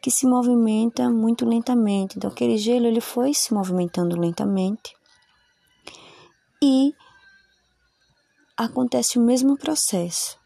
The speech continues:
Então, o acúmulo de neve é muito maior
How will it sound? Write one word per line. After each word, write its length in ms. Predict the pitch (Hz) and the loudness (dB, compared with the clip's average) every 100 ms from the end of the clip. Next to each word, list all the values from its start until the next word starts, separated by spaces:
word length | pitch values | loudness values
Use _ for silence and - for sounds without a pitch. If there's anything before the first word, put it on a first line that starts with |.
| _ _ _ | _ _ _
Então, 320 | 196 185 175 - - - - - | -4 -4 -6 -10 -20 -20 -14 -2
o 120 | 208 | -2
acúmulo 580 | 220 - 302 370 320 226 | -2 0 0 4 2 2
de 180 | 196 | -2
neve 600 | 185 170 196 214 180 175 | -2 0 0 -2 -2 0
é 100 | 180 | 2
muito 460 | 185 190 262 311 262 | 2 4 4 2 2
maior 560 | 226 196 180 170 180 | 0 2 2 0 -2